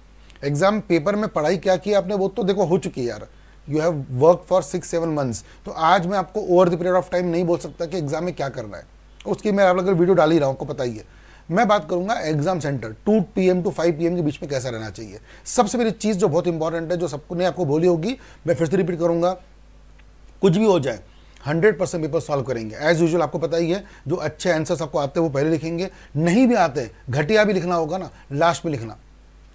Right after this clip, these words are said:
लिखना ज़रूर। वादा कर रहा है आप मुझे चैट बॉक्स पे नीचे कमेंट पे डालेंगे, "सर मैं पूरा पेपर सॉल्व कर रहा हूँ या कर रही हूँ।" I want everyone's promise in the chat box, rather description box। पेपर सॉल्व पूरा करेंगे। You don't know, क्या पता आपको आखिरी के क्वेश्चन में कोई भी लिंक लग गई,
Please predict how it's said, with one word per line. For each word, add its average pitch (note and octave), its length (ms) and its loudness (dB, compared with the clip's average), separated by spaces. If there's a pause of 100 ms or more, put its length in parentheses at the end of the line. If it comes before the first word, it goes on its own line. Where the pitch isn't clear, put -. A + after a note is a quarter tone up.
लिखना D#3+ 300 0
ज़रूर। B2 340 -4 (380)
वादा D#3+ 280 4
कर F3+ 160 0
रहा F#3 80 2
है F#3 80 2
आप E3+ 60 -4
मुझे F#3 140 0
चैट E3 220 0
बॉक्स E3+ 220 0
पे F3+ 100 -4
नीचे E3+ 200 -2
कमेंट D#3 320 -4
पे E3 80 -2
डालेंगे, E3 460 0 (240)
"सर E3+ 200 -4
मैं E3+ 240 -4
पूरा D#3+ 200 -2
पेपर D#3+ 200 -2
सॉल्व D3+ 280 -6
कर C#3+ 160 -4
रहा D3 200 -4
हूँ D#3 140 0
या D#3+ 100 0
कर C3 160 -6
रही B2 200 -6
हूँ।" G#2 180 -12 (260)
I C#3 100 -2
want D#3 220 -2
everyone's D#3 480 -4
promise D3+ 420 -2 (260)
in C#3 40 -6
the D3 80 0
chat C3 200 -2
box, A2 300 -12 (160)
rather C3+ 220 -2
description B2+ 420 -8
box। G2+ 240 -12 (600)
पेपर D#3+ 260 -2
सॉल्व D3+ 260 -8
पूरा C#3+ 240 -4
करेंगे। C3+ 360 -6
You D#3+ 200 2
don't E3+ 320 2
know, G3 200 0 (260)
क्या E3+ 140 2
पता E3+ 300 -4
आपको G3 420 -2 (180)
आखिरी D#3 300 -4
के F3+ 100 -4
क्वेश्चन E3 320 -4
में F3 140 -4
कोई E3+ 200 -2
भी F3 100 0
लिंक E3+ 220 0
लग E3 200 -2
गई, G#3 220 -2